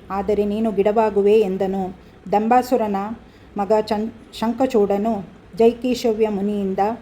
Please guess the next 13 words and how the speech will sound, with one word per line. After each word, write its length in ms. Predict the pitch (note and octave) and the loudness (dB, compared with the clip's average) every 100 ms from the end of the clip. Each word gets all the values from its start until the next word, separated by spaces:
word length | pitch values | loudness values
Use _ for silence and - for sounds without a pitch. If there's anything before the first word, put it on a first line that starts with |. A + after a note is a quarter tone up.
| - - - - | -16 -20 -16 -4
ವಿಷ್ಣು 260 | A#3+ - | -2 2
ಮಂತ್ರೋಪದೇಶವನ್ನು 1080 | B3+ A3+ A3 A3 A3+ G3+ G3+ G#3+ G3 G3 F#3+ | 4 4 2 0 2 2 2 0 -2 -2 -4
ಪಡೆದು 340 | G3 G#3 C4 | -2 0 0
ಪುಷ್ಕರ 460 | - A3 - A3+ A3+ G#3+ | 0 -2 -2 -2 -2 -2
ಕ್ಷೇತ್ರದಲ್ಲಿ 840 | - G3+ G#3 G3+ F#3+ G3 G3 A3 | -2 -2 -2 -2 -2 0 2 0
ತಪಸ್ಸು 400 | A3 G3+ A#3 B3 | -2 -4 -2 -2
ಮಾಡಿ 360 | A3 G3 F#3+ G#3+ | 0 0 0 0
ಸಿದ್ಧಿಯನ್ನು 560 | A#3 A3+ B3 G#3 A3 | 0 0 0 0 -2
ಪಡೆದನು. 520 | A#3 F#3+ F#3+ G3 G3 F#3 - - - - - | 0 0 0 0 -2 -6 -10 -20 -20 -20 -14
ಅಕಸ್ಮಾತ್ತಾಗಿ 800 | - C4 - C4 B3+ B3+ C4 B3+ | -4 -2 2 0 2 0 2 2
ಇವರಿಬ್ಬರು 600 | G3+ G#3 G#3 - A#3+ G3 | 2 4 2 2 2 2
ಸಂಧಿಸಿ 500 | F#3+ A3 A3 G#3 G#3 | 0 2 2 2 0
ಮಾತನಾಡುತ್ತಿರುವಾಗ 1000 | G3 G#3+ B3 A#3 G3+ G3+ G3 G3 G3 F#3 | -2 -2 0 0 0 0 0 0 0 0